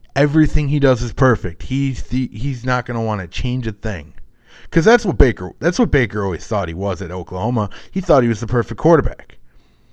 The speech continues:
He thought when people thought that there was any chance he wasn't gonna win the Heisman, that they're nuts. He legitimately thought he was the best player in college football last year.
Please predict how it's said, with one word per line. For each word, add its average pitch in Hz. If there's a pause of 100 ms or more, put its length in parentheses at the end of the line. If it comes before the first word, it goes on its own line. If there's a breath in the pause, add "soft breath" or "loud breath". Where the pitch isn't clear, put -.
(280 loud breath)
He 170
thought 180
when 143
people 139
thought 139
that 123 (260)
there 143
was 131
any 139
chance 143
he 143
wasn't 135
gonna 127
win 117
the 107
Heisman, 127
that 110 (460)
they're 139
nuts. - (840)
He 170
legitimately 160
thought 131
he 123
was 123
the 110
best 135
player 131
in 123
college 113
football 104
last 92
year. 73